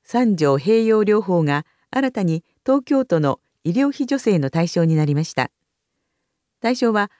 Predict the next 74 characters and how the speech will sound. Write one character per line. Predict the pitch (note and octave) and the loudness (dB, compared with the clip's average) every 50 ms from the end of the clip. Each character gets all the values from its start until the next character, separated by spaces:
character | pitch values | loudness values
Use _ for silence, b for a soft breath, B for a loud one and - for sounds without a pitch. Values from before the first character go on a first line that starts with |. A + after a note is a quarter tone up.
| _ _ _ | _ _ _
こ | - B3 | -2 0
れ | C#4+ D4 | 2 2
ま | C#4+ D4 C#4 | 2 2 0
で | C4+ A3+ | 0 0
に | G3 F#3 F#3+ F#3+ - _ _ _ _ - | 2 2 0 -2 -4 _ _ _ _ -8
シ | - B3 C4+ | -2 0 0
ー | C4+ | 0
型 | C#4 C#4 - C4+ B3+ | 0 0 -2 -4 -4
肝 | - C4 C4 | -2 0 0
炎 | B3 A3 G#3 F#3 | 0 2 2 2
の | D#3+ D#3 E3+ | 0 0 0
治 | - - F3+ | -2 -2 0
療 | E3+ F#3 F3 E3+ | 0 2 2 2
で | D3 D3+ D3 - _ _ _ _ _ _ _ _ _ _ _ _ | 0 0 -2 -4 _ _ _ _ _ _ _ _ _ _ _ _
ペ | A#3 A3+ | 0 2
グ | F#3+ D3+ C3+ - - | 2 2 0 0 0
イ | F#3 A#3 | -2 -2
ン | B3 | -2
タ | - - A#3 G#3+ | -2 -2 -2 -2
ー | G#3+ | 0
フ | - G#3 | -2 -2
ェ | F#3 | 0
ロ | D#3+ C#3+ | 0 0
ン、 | C3 B2 - - _ _ _ _ _ _ - | 0 -2 -4 -8 _ _ _ _ _ _ -4
リ | D3 F3 E3+ | -2 0 0
バ | F#3+ F#3+ F3 | 2 0 0
ビ | F3+ F3+ | 0 0
リ | D3+ D3+ C#3+ | 0 0 -2
ン | C#3+ B2+ - _ | -2 -4 -6 _
お | - F#3+ | -2 0
よ | F#3+ F3+ | 0 0
び | C#3+ C#3+ C#3+ C#3 - _ _ _ _ _ _ _ _ | 0 -4 -6 -8 -12 _ _ _ _ _ _ _ _
テ | - G#3 | 0 0
ラ | A#3 C4 C4+ | 2 2 0
プ | - B3 | 0 0
レ | A#3+ B3 A#3+ | 0 0 0
ビ | G#3+ F#3 C#3+ | 0 0 0
ル | C3+ B2+ - - | 0 0 0 -2
三 | - - A3 A#3+ A#3 G3+ | -6 -4 0 0 2 2
条 | D#3 D#3 C3+ C3 B2+ - - | 2 2 2 2 2 0 -2
併 | - F3 A#3+ A#3+ A#3+ | -4 -2 0 0 2
用 | A#3+ A#3 A3+ A3 | 2 0 0 2
療 | G#3+ A3+ A3 A3 | 2 2 0 0
法 | F3+ F3+ E3 D3+ C#3+ C3+ | 0 0 0 2 2 2
を | C3+ - - | 0 0 -4
受 | G3 - A3 | -4 -4 -2
け | |
た | G#3+ G3+ F3+ | -2 -2 -2
こ | - F3 | -2 -2
と | E3 G3 F#3 | -2 0 0
が | D#3+ C#3 | 0 0
な | C3+ D3 E3 E3 | 0 -2 -4 -4
く、 | - - C#3 C#3 C#3 - _ _ _ _ _ _ _ _ - | -2 -2 -2 -2 -2 -6 _ _ _ _ _ _ _ _ -2
肝 | - C#4 C#4 B3+ | 0 2 2 2
が | A#3+ G#3 F#3+ | 2 0 0
ん | E3+ D3 | 0 0
を | C3+ - - - - | 0 -2 -2 -4 -4
合 | - E3+ | -4 -4
併 | E3+ - - G#3 G3 G3 | -4 -2 -2 0 0 0
し | - - | -2 -4
て | - F3+ | -4 -2
い | F3 F3 | -2 0
な | F3 E3 | 0 -2
い | D#3+ - | -2 -4
方、 | D3+ C#3+ - - C3 - - _ _ _ _ _ _ _ _ _ _ _ _ _ _ _ _ _ _ _ | -6 -6 -6 -6 -6 -6 -8 _ _ _ _ _ _ _ _ _ _ _ _ _ _ _ _ _ _ _
三 | - B3 B3+ A3 E3+ | -2 0 0 2 2
条 | E3 D3+ | 2 0
併 | E3 F3+ A3 C4 C4 | 0 0 0 0 0
用 | C4+ C4 B3+ | 0 0 2
療 | B3 B3 B3+ A#3+ | 2 0 0 0
法 | A3+ G3+ | 0 0
を | G3 | 0
除 | G3 G3 F#3+ G3+ G3+ | 0 0 0 -2 -2
く | - F3+ F#3+ F#3+ | -2 -2 -4 -4